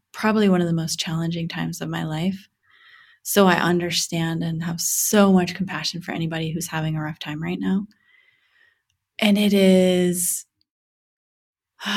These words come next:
it's like, you've gotta be your own best friend.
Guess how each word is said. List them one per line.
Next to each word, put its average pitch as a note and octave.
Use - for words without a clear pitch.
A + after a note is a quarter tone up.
it's G#3+
like, B3
you've G#3+
gotta A#3
be A#3
your G3+
own F3+
best F3
friend. D#3+